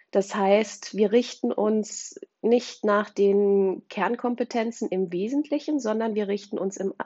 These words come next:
Wesentlichen nach dem Thema Zeitfenster und natürlich nach dem Thema Motivation. Das heißt,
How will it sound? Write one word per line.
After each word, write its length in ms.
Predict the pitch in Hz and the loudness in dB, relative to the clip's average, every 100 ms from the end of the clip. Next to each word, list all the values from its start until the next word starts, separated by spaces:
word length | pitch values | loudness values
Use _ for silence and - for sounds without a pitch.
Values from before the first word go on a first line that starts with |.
| - | -6
Wesentlichen 800 | 180 214 233 226 214 214 208 208 - | -2 -2 -2 -6 -6 -2 -2 -4 -6
nach 480 | 185 180 196 196 - - | -6 -4 -6 -8 -10 -6
dem 200 | 190 180 | -6 -6
Thema 380 | 196 180 180 | -4 -4 -6
Zeitfenster 800 | - - 285 - 165 - - 165 - - - - - _ | -8 -10 -8 -6 -6 -8 -10 -10 -12 -20 -20 -20 -20 _
und 480 | - 226 247 247 - | 4 6 6 2 -2
natürlich 600 | 208 208 214 208 214 214 | -2 0 0 2 0 0
nach 320 | 196 185 196 | -2 0 -2
dem 200 | - 196 | -2 -2
Thema 240 | 196 185 185 | -2 -4 -4
Motivation. 680 | 175 175 170 170 185 170 165 | -6 -8 -10 -10 -10 -8 -10
Das 180 | 175 | -8
heißt, 380 | 185 175 185 - | -4 -4 -4 -12